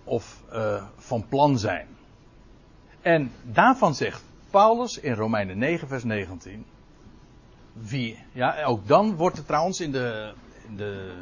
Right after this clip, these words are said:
N B G-vertaling in ieder geval ook dat woordje weer helaas weergegeven met wil. "Wie," en, want er staat er: "Ja, dan zult u gewoon tot mij zeggen van: 'Ja, wie heeft zijn bedoeling, of, pardon, wie heeft zijn wil weerstaan?'"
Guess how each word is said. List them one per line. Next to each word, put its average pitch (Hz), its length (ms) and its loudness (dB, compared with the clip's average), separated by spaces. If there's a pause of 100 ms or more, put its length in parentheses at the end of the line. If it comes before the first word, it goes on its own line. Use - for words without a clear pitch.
(160)
N 151 160 -4
B 139 40 -6
G-vertaling 135 640 -2
in 123 80 -6
ieder 160 200 -4
geval 117 400 -2 (220)
ook 127 140 -4
dat 107 160 -2
woordje 135 360 0
weer 113 260 -4 (240)
helaas 113 500 -4
weergegeven 110 720 -6
met 98 180 -8
wil. 117 240 -4 (200)
"Wie," 170 340 0 (880)
en, 160 300 2
want 143 200 4
er 123 80 -4
staat 127 260 2
er: 110 120 -4 (100)
"Ja, 113 300 2 (160)
dan 123 180 -2
zult 135 320 2
u 151 180 2
gewoon 143 380 8
tot 147 180 4
mij 151 180 6
zeggen 151 320 6
van: 156 160 6
'Ja, 156 180 8
wie 160 180 4
heeft 160 200 6
zijn 165 200 2
bedoeling, 208 520 2
of, 156 200 2 (180)
pardon, 120 260 -2 (120)
wie 180 240 6
heeft 185 220 8
zijn 202 200 2
wil 233 260 6
weerstaan?'" 170 600 4